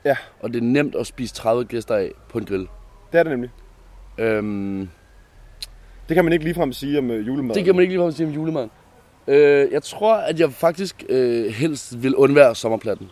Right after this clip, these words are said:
Speaker 1: Okay.
Speaker 2: fordi jeg føler, der er flere bedre alternativer.
Speaker 1: Okay.
Speaker 2: Og juleplatten ligesom er så ikonisk,
Speaker 1: Ja.
Speaker 2: at det er li-, det, det er jo meget sådan én ting, hvor sommerplatten godt kan variere en lille smule.
Speaker 1: Ja, det er klart.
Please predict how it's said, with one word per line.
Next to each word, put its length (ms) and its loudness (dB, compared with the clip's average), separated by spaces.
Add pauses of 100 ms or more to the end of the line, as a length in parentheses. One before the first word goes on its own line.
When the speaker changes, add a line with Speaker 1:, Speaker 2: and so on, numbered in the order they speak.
(100)
Speaker 1:
Okay. 160 0
Speaker 2:
fordi 200 -2
jeg 100 2
føler, 240 -2
der 100 2
er 120 -2
flere 320 -2
bedre 340 2
alternativer. 640 -6 (460)
Speaker 1:
Okay. 360 -4
Speaker 2:
Og 140 6
juleplatten 840 0
ligesom 360 -6
er 140 -4
så 140 -8
ikonisk, 720 -6 (100)
Speaker 1:
Ja. 120 0 (600)
Speaker 2:
at 160 -4
det 80 0
er 40 -2
li-, 180 -8
det, 200 -4
det 20 -8
er 80 2
jo 60 2
meget 360 0
sådan 200 -8 (200)
én 220 2
ting, 260 -2
hvor 220 -2
sommerplatten 500 -2
godt 160 -2
kan 160 -14
variere 320 -2
en 60 -4
lille 140 -8
smule. 220 -14 (100)
Speaker 1:
Ja, 120 0
det 100 -8
er 40 -6
klart. 200 -2